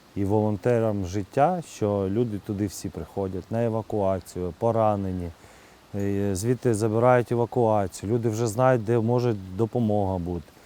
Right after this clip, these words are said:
Можна просто прийти, подивитись телебачення, відпочити. Це таке, е, м-, місто, де вони, місце, де вони просто трошки відпочинуть від,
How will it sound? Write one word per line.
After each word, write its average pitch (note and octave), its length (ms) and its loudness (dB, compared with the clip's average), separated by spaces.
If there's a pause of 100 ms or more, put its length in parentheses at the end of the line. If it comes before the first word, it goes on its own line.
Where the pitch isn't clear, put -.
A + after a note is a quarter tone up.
(400)
Можна A#2+ 260 2
просто B2 320 -2
прийти, A2+ 320 0
подивитись A2+ 500 -2
телебачення, A2 680 -2
відпочити. G#2+ 600 -4
Це A#2+ 160 -4
таке, A2+ 300 -2
е, - 600 -10
м-, G2+ 540 -2 (920)
місто, B2+ 360 2
де G2+ 140 -2
вони, G#2+ 920 -2
місце, G#2 300 -6
де G2 100 -2
вони G2 220 -2
просто G2 320 -8 (220)
трошки - 320 -6
відпочинуть G2 600 -4 (720)
від, E2+ 220 -6